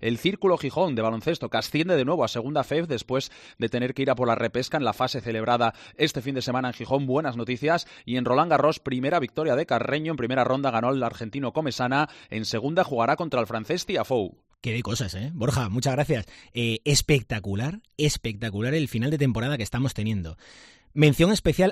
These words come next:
Speaker 2: a lo del Avilés, ¿eh? Qué importante sería que el Avilés hubiera Primera Federación, porque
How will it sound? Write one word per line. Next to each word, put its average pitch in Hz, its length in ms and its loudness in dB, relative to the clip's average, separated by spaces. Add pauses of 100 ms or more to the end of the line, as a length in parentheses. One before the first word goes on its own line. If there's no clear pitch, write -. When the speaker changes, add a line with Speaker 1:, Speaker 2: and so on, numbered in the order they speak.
Speaker 2:
a 131 80 2
lo 127 80 6
del 120 140 2
Avilés, 98 380 -4
¿eh? 139 160 -8 (260)
Qué 165 100 6
importante 151 680 2
sería 127 280 0
que 127 60 -2
el 110 80 -2
Avilés 110 240 -2
hubiera 123 220 0
Primera 107 280 -2
Federación, 90 520 -8
porque 90 480 -6